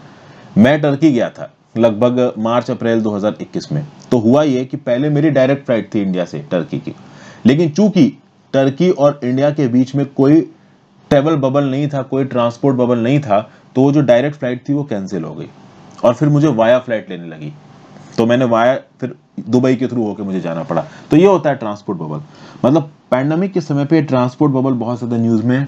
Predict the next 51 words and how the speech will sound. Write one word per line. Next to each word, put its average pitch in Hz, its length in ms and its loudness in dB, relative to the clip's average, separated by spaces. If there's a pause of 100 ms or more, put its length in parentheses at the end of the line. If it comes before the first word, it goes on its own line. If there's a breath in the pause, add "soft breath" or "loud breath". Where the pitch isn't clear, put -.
ट्रांसपोर्ट 123 440 0
बबल 123 220 2
से 147 120 -2
चीज़ें 135 340 0
काफ़ी 131 380 2 (600 soft breath)
आसान 131 280 2
हो 107 80 -2
जाती 95 280 -6
हैं, 95 60 -6
मतलब 107 260 -8
ट्रांसपोर्ट 117 380 0
बबल 120 160 2
से 131 120 -2
आपको 135 180 -4
फिर 147 120 0
डायरेक्ट 117 380 2
फ्लाइट 92 260 -4
मिल 85 140 -8
जाएगी। 80 280 -8 (240)
अगर 113 200 2
किन्हीं 123 260 2
दो 127 140 2
कंट्रीज 123 380 -4
के 127 80 -4
बीच 120 160 -2
में 127 100 -2
ट्रांसपोर्ट 113 420 -2
बबल 101 260 -4
है 95 220 -4 (260 loud breath)
तो 120 60 2
आपको 131 140 -4
सीधी 151 240 4
फ्लाइट 107 240 -2
वहाँ 95 140 -8
के 92 120 -12
लिए 87 80 -10
मिलेगी। 80 320 -14 (380 loud breath)
और 113 180 0
पैंडेमिक 143 420 -2
के 160 60 -4
समय 135 240 -6
पे 147 140 0
ट्रांसपोर्ट 127 460 0
बबल 123 200 2
की 120 100 0
इंपॉर्टेंस 113 360 -2
बहुत 123 220 -2
ज़्यादा 92 220 -6
हो 85 120 -8
गई 80 120 -8
थी। - 180 -16